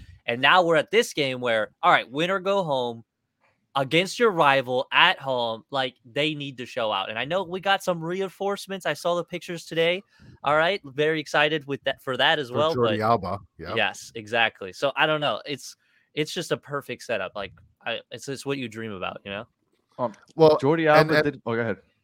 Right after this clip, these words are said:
Speaker 2: And let me mention, so Mohammed is here. He's here saying that he doesn't know too much about M L S. He's just a Messi fan from Indonesia. Welcome. And, uh, who's the best club in M L S right now? I believe it to be Saint
Speaker 3: Cin-,
Speaker 2: Louis.
Speaker 3: Cin-,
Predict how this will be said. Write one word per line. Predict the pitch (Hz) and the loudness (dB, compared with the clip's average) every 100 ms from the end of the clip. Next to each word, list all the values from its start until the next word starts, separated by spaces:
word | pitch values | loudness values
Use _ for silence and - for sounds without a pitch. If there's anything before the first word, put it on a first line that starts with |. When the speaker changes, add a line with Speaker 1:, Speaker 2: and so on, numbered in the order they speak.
| _ _ _ - | _ _ _ -4
Speaker 2:
And | 151 | 0
let | 156 175 | 0 0
me | |
mention, | 165 160 - 143 | 2 2 0 -6
so | 123 147 | -2 0
Mohammed | 131 123 147 143 127 123 | 2 2 4 2 0 -4
is | 117 | -4
here. | 131 127 123 110 | -2 -2 -4 -10
He's | 127 113 | -10 -4
here | 127 123 | -4 -2
saying | - 120 117 | -2 -4 -4
that | 110 107 | -4 -4
he | 120 107 113 | -4 -6 -4
doesn't | 127 131 | -2 -2
know | 127 117 | -2 -4
too | - | -4
much | 120 117 | -4 0
about | 113 | 2
M | 113 110 | 2 4
L | 117 | 6
S. | 156 143 - - - - | 6 6 -2 -18 -20 -10
He's | 117 | -6
just | 123 - | -4 -4
a | |
Messi | 117 120 - 120 | -2 -2 -2 -2
fan | 127 120 | -2 -2
from | 120 117 | -4 -4
Indonesia. | 123 117 123 151 185 | -4 -4 -2 2 2
Welcome. | 120 123 123 156 180 - - - - - | 4 4 4 0 -2 -12 -20 -20 -12 0
And, | 139 139 135 143 | 2 2 2 4
uh, | 135 131 123 - 117 | 8 8 6 -2 -4
who's | 160 | -2
the | 160 | 0
best | 127 156 - | 0 0 2
club | 160 143 | 0 2
in | 135 | 0
M | 143 | 0
L | 139 131 | 2 2
S | 143 139 - 95 | 2 -2 -10 -2
right | 131 131 | 0 0
now? | 120 123 127 | -2 -2 0
I | 117 | 0
believe | 113 117 190 | -2 -4 -4
it | 196 - | -4 -6
to | 104 | -8
be | 110 | -8
Saint | - 113 101 | -6 -8 -4
Speaker 3:
Cin-, | 113 107 | -4 -4
Speaker 2:
Louis. | 92 98 | -4 -8
Speaker 3:
Cin-, | 113 - | -8 -10